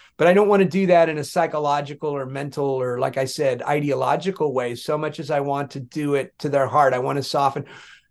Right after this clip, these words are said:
I wanna soften the hardened heart. I wanna, I wanna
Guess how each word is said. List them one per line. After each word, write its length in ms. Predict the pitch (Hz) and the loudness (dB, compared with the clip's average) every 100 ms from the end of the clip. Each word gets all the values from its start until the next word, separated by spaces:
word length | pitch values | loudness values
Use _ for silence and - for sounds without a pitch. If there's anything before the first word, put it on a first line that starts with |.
| - | -4
I 80 | 131 | 0
wanna 240 | 151 147 | 2 2
soften 460 | - 147 139 143 135 | 2 2 2 -2 -6
the 80 | |
hardened 380 | 127 139 131 127 | 0 0 0 -4
heart. 340 | 113 139 123 - | -2 -2 -2 -6
I 80 | |
wanna, 280 | 127 147 147 | -8 -6 -4
I 200 | 135 143 | -4 -4
wanna 400 | 139 151 151 143 | -2 -2 -2 -6